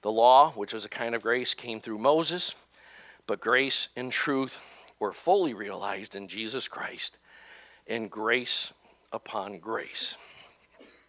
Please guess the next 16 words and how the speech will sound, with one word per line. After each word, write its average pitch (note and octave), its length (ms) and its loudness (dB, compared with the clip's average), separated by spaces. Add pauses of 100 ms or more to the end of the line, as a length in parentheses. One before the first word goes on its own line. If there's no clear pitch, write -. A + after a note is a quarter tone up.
(220)
Some B2 180 -2
translations G#2+ 600 -6
actually G2+ 260 -4
say F#2 240 -6 (360)
grace A#2+ 360 0
instead A#2+ 380 0
of A2 120 -6
grace. - 480 -8 (600)
But G#2+ 180 -4 (320)
in A#2 100 -4
the A2+ 60 -4
Greek, C3 260 -4
it's - 120 -6
really A2 220 -2
like G#2 320 0 (180)
grace, B2+ 540 2